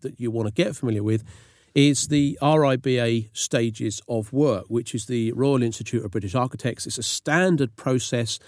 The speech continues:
staged process that all design professionals go through to get, uh, a project ultimately drawn up ready for construction. And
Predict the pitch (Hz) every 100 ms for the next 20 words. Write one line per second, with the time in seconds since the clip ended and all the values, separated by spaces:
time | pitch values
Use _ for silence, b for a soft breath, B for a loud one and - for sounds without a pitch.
0 | b - - - 156 170 165 - - 113
1 | 107 113 110 - - 113 - 151 160 156
2 | 139 120 120 110 110 117 104 113 98 110
3 | 107 113 101 b b b b - 120 -
4 | - 139 - - - - 113 113 107 -
5 | 117 - 113 - 135 143 - 120 110 110
6 | 113 107 98 107 98 104 95 95 175 160
7 | 87 - _ _ _ _ _ - - 143
8 | 135 127